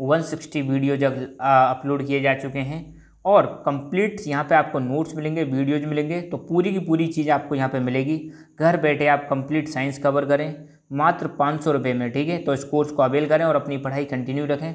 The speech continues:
और अपनी अच्छे marks लाएं course को avail करके, ठीक है। अच्छा, अब हम देखेंगे पृथ्वी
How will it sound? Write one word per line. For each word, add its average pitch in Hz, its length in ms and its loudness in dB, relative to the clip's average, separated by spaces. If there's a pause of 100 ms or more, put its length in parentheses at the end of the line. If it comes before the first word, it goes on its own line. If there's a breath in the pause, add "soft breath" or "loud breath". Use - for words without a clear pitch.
(420 loud breath)
और 143 140 4
अपनी 139 300 0 (540)
अच्छे 180 320 2
marks 156 340 6
लाएं 151 300 0 (300)
course 160 220 -2
को 180 180 0
avail 147 420 2
करके, 123 360 -6 (180)
ठीक 165 140 0
है। 208 80 2 (320)
अच्छा, 120 320 -2 (440 soft breath)
अब 240 320 4 (100)
हम 190 160 0
देखेंगे 165 360 -2 (120)
पृथ्वी 165 440 -2